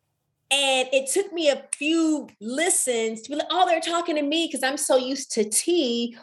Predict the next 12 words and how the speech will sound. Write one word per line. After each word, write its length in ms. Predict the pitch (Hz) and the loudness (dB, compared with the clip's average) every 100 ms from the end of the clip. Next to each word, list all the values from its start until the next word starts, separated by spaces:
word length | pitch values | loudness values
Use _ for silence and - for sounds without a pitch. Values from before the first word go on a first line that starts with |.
| - | 0
or 160 | 208 | 2
Tanitra. 800 | 202 233 226 247 285 - 175 143 | 2 2 2 4 2 0 -2 -2
So 400 | - - 202 196 196 - - | -2 2 4 4 2 -8 2
that 120 | 269 | 4
is 140 | 277 | 4
a 40 | 262 | 2
funny 320 | 262 247 226 | 0 -2 -2
story, 320 | 220 - 254 | -2 2 4
but 120 | 240 208 | 4 2
I 120 | 208 | 0
will 380 | 226 302 480 480 - | 0 -4 -2 0 0
say 440 | 190 151 151 202 | 0 -2 -4 -8